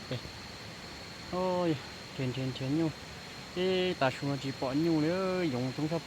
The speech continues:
tới tọ, tọ, tọ, bón chơi liệt ta liệt giờ không như sự được. Cái thằng kia phải nọ bố bể. Đầu tiên lâu cao kia. Hành đàn cũng có sắp lại.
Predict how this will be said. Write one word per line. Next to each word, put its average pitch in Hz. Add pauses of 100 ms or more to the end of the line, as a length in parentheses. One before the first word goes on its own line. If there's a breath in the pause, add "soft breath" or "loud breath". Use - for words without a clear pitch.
tới 135
tọ, 127
tọ, 123 (100)
tọ, 135 (100)
bón 151
chơi 156
liệt 151 (100)
ta 147
liệt 143
giờ 123
không 147
như 147
sự 131
được. 127 (1120)
Cái 147
thằng 123
kia 135
phải 127
nọ 131 (100)
bố 170 (120)
bể. 131 (640)
Đầu 131
tiên 143
lâu 151
cao 135 (140)
kia. 175 (2250)
Hành 120
đàn 123
cũng 127
có 151
sắp 151 (120)
lại. 123